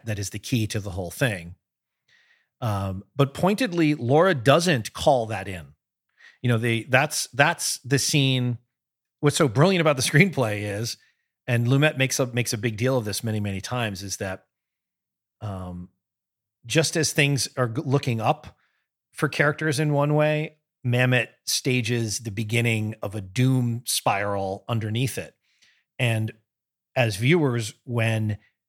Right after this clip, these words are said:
we realize that they've stumbled upon,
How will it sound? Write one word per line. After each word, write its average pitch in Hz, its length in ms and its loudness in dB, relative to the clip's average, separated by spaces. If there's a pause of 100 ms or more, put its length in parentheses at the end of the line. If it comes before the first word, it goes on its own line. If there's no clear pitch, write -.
(640)
we 123 180 0
realize 113 640 0
that 113 140 -6
they've 104 180 -4
stumbled 120 420 0
upon, 104 640 -4